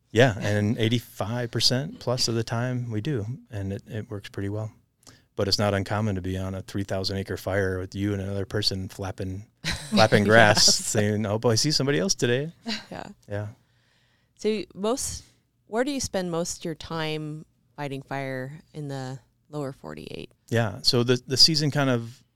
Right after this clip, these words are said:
Speaker 1: progresses, as you know.
Speaker 2: Mm-hmm.
Speaker 1: You know, early season, um, we end up, a lot of our, uh, people end up in Alaska supporting their mission. And, but by mid-May to June, now we're starting to staff our outstations in the southern half of the Great Basin.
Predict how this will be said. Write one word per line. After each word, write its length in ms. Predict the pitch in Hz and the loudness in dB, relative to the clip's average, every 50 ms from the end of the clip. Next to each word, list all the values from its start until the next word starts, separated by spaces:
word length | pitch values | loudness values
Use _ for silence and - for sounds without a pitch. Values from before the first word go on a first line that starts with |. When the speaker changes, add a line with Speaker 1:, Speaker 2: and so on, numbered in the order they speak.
| _ | _
Speaker 1:
progresses, 480 | - - 113 113 110 98 - 107 90 95 | -8 0 4 6 6 6 6 2 2 0
as 200 | 98 95 92 - | -2 -2 -2 -4
you 60 | 107 | -4
know. 180 | 95 92 87 95 - _ _ | -4 -6 -8 -10 -14 _ _
Speaker 2:
Mm-hmm. 100 | - 170 156 - - _ _ _ _ _ - | -14 -14 -14 -16 -20 _ _ _ _ _ -6
Speaker 1:
You 80 | 107 | -4
know, 100 | 95 101 | -2 0
early 240 | 110 104 110 113 117 110 | 2 4 4 6 6 6
season, 680 | - - 120 113 110 104 113 107 110 110 117 135 - _ - | 6 6 6 6 4 4 4 4 4 2 0 -4 -8 _ -12
um, 320 | 107 95 98 95 92 95 98 | -12 -10 -10 -10 -10 -8 -8
we 320 | 101 104 101 101 101 - | -8 -6 -6 -6 -6 -6
end 180 | 117 104 98 101 | -6 -6 -6 -6
up, 100 | 104 - - - - | -8 -10 -12 -14 -10
a 60 | 113 98 | -8 -6
lot 180 | 98 92 98 | -6 -6 -6
of 100 | 98 98 | -6 -6
our, 160 | 104 95 98 - _ - | -6 -6 -8 -10 _ -16
uh, 140 | - 107 98 - - | -16 -14 -14 -14 -12
people 340 | - 113 110 - 107 104 98 | -10 -10 -8 -6 -6 -4 -4
end 140 | 101 95 | -4 -6
up 100 | 98 - | -6 -6
in 80 | 101 95 | -6 -6
Alaska 480 | 95 92 92 92 95 - - 101 98 - - _ | -6 -8 -8 -6 -6 -6 -6 -6 -10 -12 -12 _
supporting 400 | - - 120 - 107 101 95 95 95 | -12 -12 -8 -6 -6 -6 -4 -6 -6
their 140 | 95 92 92 | -6 -6 -8
mission. 360 | 95 92 - - 95 98 107 _ _ _ _ _ _ _ _ _ _ _ _ - | -8 -8 -10 -10 -12 -12 -14 _ _ _ _ _ _ _ _ _ _ _ _ -14
And, 340 | - 95 95 98 95 95 92 | -12 -10 -8 -8 -8 -8 -8
but 140 | 95 110 113 | -8 -8 -6
by 340 | - 98 95 95 98 98 104 120 | -6 -6 -4 -4 -4 -6 -6 -8
mid-May 640 | 143 131 113 113 123 123 117 110 107 110 113 117 117 | -10 -6 -2 -2 0 2 2 2 2 4 2 2 0
to 140 | - - 104 | -2 -6 -8
June, 680 | 98 95 101 113 120 110 104 95 95 95 107 127 - | -6 -2 2 2 4 4 4 2 0 -2 -4 -4 -6
now 180 | 123 95 95 95 | -6 -4 -4 -4
we're 120 | 95 95 | -4 -4
starting 480 | - - - 95 95 95 95 95 101 - | -4 -2 -2 -2 -2 -2 -4 -4 -6 -6
to 420 | - - 101 92 92 95 95 98 | -6 -8 -6 -6 -6 -6 -6 -4
staff 480 | - - - - 98 92 92 92 - - | -2 -2 -2 -2 -2 -4 -6 -8 -10 -8
our 240 | 95 92 92 92 - - | -8 -6 -6 -8 -8 -6
outstations 640 | 113 107 101 - - 104 104 - - 107 101 90 95 | -4 -2 -2 0 0 -2 -2 -2 -4 -4 -4 -4 -6
in 140 | 92 92 | -6 -6
the 80 | 92 90 | -4 0
southern 360 | - - - 101 101 98 98 | 2 2 2 2 0 -4 -6
half 240 | 98 92 90 90 - | -10 -12 -12 -14 -14
of 60 | 98 | -14
the 60 | 98 | -12
Great 200 | 92 95 92 101 | -10 -10 -10 -8
Basin. 320 | 104 90 90 92 - - | -8 -4 -2 -2 -2 -2